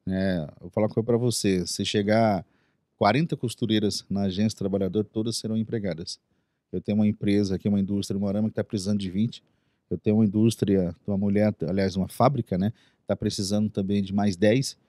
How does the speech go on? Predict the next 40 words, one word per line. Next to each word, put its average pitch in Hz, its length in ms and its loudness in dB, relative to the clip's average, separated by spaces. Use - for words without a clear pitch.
Então, 117 320 2
chegando 113 480 4
quarenta 123 380 2
cos-, - 280 -4
costureiras, 104 640 0
essas 98 320 -2
costureiras, 101 580 0
elas 92 320 -4
de 143 100 2
imediato 113 440 2
serão 120 220 4
empregadas. 113 600 0
Mas 95 200 -2
não 110 100 2
tem 104 140 0
nem 113 100 2
pra 131 160 0
remédio, 117 400 2
falar 107 160 -2
coisa 117 220 -2
pra 117 120 -4
você. 135 320 -2
Por 107 120 6
isso 113 160 6
que 139 80 4
o 135 120 4
município 113 520 2
também 104 280 2
vem 101 160 0
se - 80 -4
preocupando 104 560 0
nisso, 113 380 4
né? 104 160 2
E - 80 -4
trazendo 110 380 2
esses 113 260 0
cursos, 113 460 0
né? 95 180 2
Pra - 160 -6
quem 104 340 2